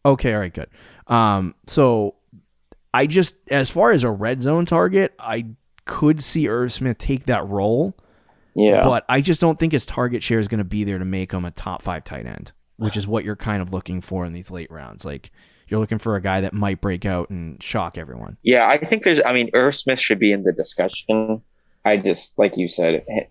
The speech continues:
Speaker 2: him being on the Vikings is just not exciting to me. And from what I've heard, like, I, it was in the beginning of training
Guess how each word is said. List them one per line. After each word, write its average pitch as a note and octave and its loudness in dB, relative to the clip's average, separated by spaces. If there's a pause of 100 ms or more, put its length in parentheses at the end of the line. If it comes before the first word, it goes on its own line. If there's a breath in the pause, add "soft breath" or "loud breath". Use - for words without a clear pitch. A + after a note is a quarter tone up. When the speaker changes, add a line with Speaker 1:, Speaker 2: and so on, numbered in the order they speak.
Speaker 2:
him A#2 2
being A#2 6
on G#2+ 4
the F#2+ 6
Vikings F2 0
is E2+ -4
just F2 -8
not F2+ 0
exciting F2+ -2
to A2 -2
me. G#2+ 4
And A#2+ 4
from B2+ 4
what B2 6
I've G2+ 4
heard, F#2+ 2 (480)
like, F2+ 2 (380)
I, A2 2 (140)
it A2+ 4
was B2+ 4 (720)
in A#2+ 2
the A2 4
beginning F#2+ 0
of F2 -6
training F2 -4